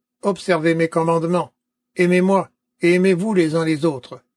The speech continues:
Non comme dit à ces personnes pour qu'elles comprennent ce qu'est l'attitude d'une personne qui vient au salut, mais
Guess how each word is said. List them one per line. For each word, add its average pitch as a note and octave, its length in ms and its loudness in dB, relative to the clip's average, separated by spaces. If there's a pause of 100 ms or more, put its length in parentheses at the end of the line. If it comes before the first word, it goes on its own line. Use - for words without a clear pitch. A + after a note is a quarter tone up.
(120)
Non G#3 220 2
comme E3 320 0
dit F3+ 240 0
à E3 100 2
ces E3+ 160 0
personnes E3 540 -2
pour E3 200 -4
qu'elles E3 160 0
comprennent E3+ 500 -2
ce E3+ 140 -4
qu'est E3 140 0
l'attitude E3+ 480 0
d'une D#3+ 180 -2
personne D#3+ 540 -2
qui E3 140 -2
vient E3+ 200 2
au E3 40 -2
salut, F#3 420 -2 (580)
mais G3 280 0